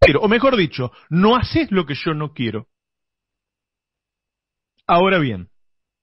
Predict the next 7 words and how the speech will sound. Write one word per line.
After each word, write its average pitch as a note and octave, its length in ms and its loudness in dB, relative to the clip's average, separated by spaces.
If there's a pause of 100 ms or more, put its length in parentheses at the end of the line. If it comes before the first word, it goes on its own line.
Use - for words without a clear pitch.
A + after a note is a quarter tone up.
(840)
si - 180 -12
vos G#2+ 220 -2
no B2 120 2
haces G3+ 360 4
determinadas G#2+ 640 -6
cosas - 680 -2 (760)
para C#3+ 420 2